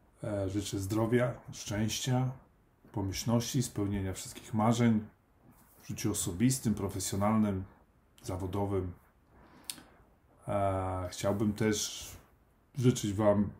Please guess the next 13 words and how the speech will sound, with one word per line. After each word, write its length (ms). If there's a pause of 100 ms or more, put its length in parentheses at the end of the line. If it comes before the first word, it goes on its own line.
(480)
mniej 400
dyskusji 640
przy 200
stole 440
wigilijnym 720
i 40
świątecznym 760 (460)
na 100
temat 320
wirusów, 800 (1000)
koronawirusów, 1040
szczepionek, 800 (960)
polityki, 760